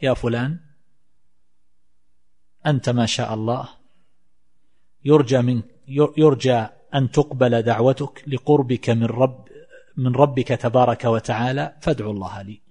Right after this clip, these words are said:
وإلا لماذا لا يدعو لنفسه؟ هو حينما يقول لك هذا الكلام يعتقد أنك أقرب منه إلى الله عز وجل، فهذا فيه تزكية،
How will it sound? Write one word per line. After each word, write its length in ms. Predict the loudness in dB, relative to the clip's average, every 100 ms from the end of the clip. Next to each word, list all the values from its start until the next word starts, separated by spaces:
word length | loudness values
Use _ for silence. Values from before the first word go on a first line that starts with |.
| _ -20 -20 _ _ -20 -20 -20 -20 -20 -20 -14
وإلا 280 | -8 -4 -2
لماذا 340 | 0 0 0
لا 140 | 0 -2
يدعو 180 | -2
لنفسه؟ 440 | -4 -4 -6 -10 -16 -20 _ -20 _ -20 -20 -20 -20 -20 -20 -20 -16
هو 180 | -2 -2
حينما 420 | 0 0 2 2
يقول 320 | 0 -2 -4 -4
لك 180 | -4
هذا 160 | -4 -4
الكلام 420 | -6 -6 -4 -2
يعتقد 520 | -4 -4 -6 -4 -6
أنك 600 | -2 0 0 -2 -8 -10 -14 -20 _ _ -10 2
أقرب 480 | 2 4 2 2 2
منه 220 | 2 2
إلى 160 | 0
الله 340 | -4 -4 -4 -4
عز 220 | -6 -8
وجل، 340 | -12 -12 -16 -20 -20 _ -20 -20 _ _ _ _ _
فهذا 240 | -6 -4 -4
فيه 180 | -6
تزكية، 600 | -8 -10 -12 -14 -14 -14